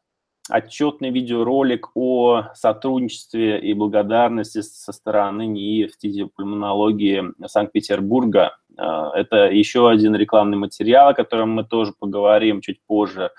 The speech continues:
был получен в этом году, за что, э, научно-исследовательскому институту большое спасибо, ну и фонду в том, что сделали для нас такое замечательное видео. А, Милена Пешкова,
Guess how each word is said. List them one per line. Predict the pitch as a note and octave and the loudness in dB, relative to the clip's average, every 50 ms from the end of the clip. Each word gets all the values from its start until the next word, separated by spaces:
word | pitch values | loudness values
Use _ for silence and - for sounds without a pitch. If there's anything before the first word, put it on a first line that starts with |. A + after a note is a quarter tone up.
| - _ _ _ _ | -20 _ _ _ _
был | G2 F#2+ F#2+ G2 G#2 A#2+ A#2+ A2+ G#2+ G2 - - _ _ _ | -6 -6 -6 -2 2 4 6 6 4 4 0 -6 _ _ _
получен | - G#2 G2+ G2 G#2 A2 A#2 A2 A2 - G2+ G2 | 2 2 2 4 4 2 2 2 -2 -6 -8 -6
в | G2 | -6
этом | F#2+ - - F#2 F#2 | -6 -8 -8 -12 -4
году, | F#2 G2 F2+ F2+ G2 G#2 B2 C#3 D3+ D3+ D3 - _ | 0 2 2 2 2 2 4 6 6 4 2 -6 _
за | - G#2 G#2 G2+ F#2+ | -8 -4 -2 -2 -2
что, | - - _ G2 G2+ F#2+ F#2 E2 D#2 D#2+ D#2 _ _ B1 B1 B1 - | -4 -10 _ -4 -4 -4 -4 -4 -6 -8 -12 _ _ -20 -20 -20 -20
э, | _ _ _ _ _ _ _ _ _ _ G2 | _ _ _ _ _ _ _ _ _ _ -8
научно-исследовательскому | G2 F#2 - - - - - G2 F#2+ F2 - _ F2+ E2+ | -8 -8 -8 -10 -16 -8 -4 -4 -4 -4 -6 _ -10 -10
институту | F2 - - F#2+ - - C3+ D3 D3+ D#3 D3 - - | -10 -6 -8 -8 0 4 4 6 6 6 6 4 2
большое | - A2+ A#2+ A#2 A2+ - - C3 B2 A#2 | 2 4 4 4 2 0 2 2 2 2
спасибо, | - _ - A#2+ A2+ - - - A#2+ G#2+ G2 F2+ | 2 _ 4 4 4 2 -2 -2 -2 0 0 -2
ну | F#2 G#2+ B2 B2+ | -4 -4 -2 -2
и | A2+ F2+ | -2 -2
фонду | - - - G2+ G#2+ A2 A2 G2+ F#2+ F2 - - _ | -4 -6 -6 -4 -2 -2 -2 -2 -4 -4 -6 -12 _
в | _ | _
том, | - G2 G#2 | -12 -12 -12
что | - _ - F2+ | -10 _ -8 -6
сделали | F2 F2+ F2+ F#2+ G2+ G#2+ A2 A2 G#2+ G#2 | -6 -6 -4 2 2 4 4 4 4 2
для | F#2+ F2 F2 F2 E2+ | 2 0 -2 -2 -2
нас | E2+ F#2 F#2+ - _ | -2 -4 -6 -4 _
такое | - - - - F2+ F2+ | -8 -6 -4 -6 -6 -6
замечательное | F#2 F2+ F2 - F2+ E2+ E2+ - _ - F#2+ F2+ F#2 G2 | -6 -10 -6 -6 -6 -6 -6 -8 _ -8 -6 -4 -2 0
видео. | G2+ G#2 G2 F#2+ F2 E2 F2+ E2+ - - _ _ - - - - - - - - - - - - - - - _ _ _ | 2 2 2 0 0 -2 -2 -4 -4 -8 _ _ -18 -18 -16 -18 -18 -20 -20 -18 -18 -18 -18 -18 -18 -20 -20 _ _ _
А, | - A2+ A2+ A2+ A2+ A2+ A2 G#2+ G2+ - _ _ _ _ _ _ _ _ _ _ _ _ _ _ _ _ _ - | 4 6 8 10 8 8 6 4 0 -6 _ _ _ _ _ _ _ _ _ _ _ _ _ _ _ _ _ -6
Милена | A2+ B2+ C3 C#3+ D3 C#3 C3+ B2+ | -4 0 2 2 4 4 2 2
Пешкова, | C3 - C3+ - - - _ - - C#3 C3+ C3 B2 A#2+ A2 G2+ F#2+ E2+ E2 D#2+ D#2+ | 2 0 -2 -2 -4 -12 _ -2 2 4 4 6 6 6 6 6 6 4 4 0 -8